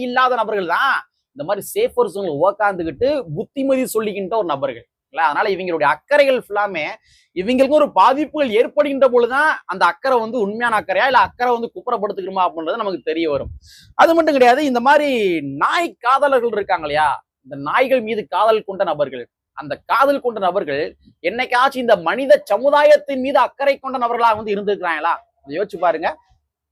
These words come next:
நாய்கள் மேல உங்களுக்கு காதல் வந்து இருக்குது, ஆனா இந்த மனித சமுதாயத்தின் மீது உங்களுக்கு ஏதாச்சும் அக்கறை இருக்கு,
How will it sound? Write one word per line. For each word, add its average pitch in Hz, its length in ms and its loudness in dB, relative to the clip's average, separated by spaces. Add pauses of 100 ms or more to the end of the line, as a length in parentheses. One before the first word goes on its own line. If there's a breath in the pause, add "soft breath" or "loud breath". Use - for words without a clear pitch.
(420)
நாய்கள் 247 420 4
மேல 269 140 2
உங்களுக்கு 262 300 2
காதல் 240 280 2
வந்து 240 120 -2
இருக்குது, 180 280 -6 (440)
ஆனா 247 120 2
இந்த 247 120 -2
மனித 262 420 0
சமுதாயத்தின் 294 680 2
மீது 277 220 -4
உங்களுக்கு 285 280 2
ஏதாச்சும் 254 260 0
அக்கறை 262 220 -2
இருக்கு, 233 220 -2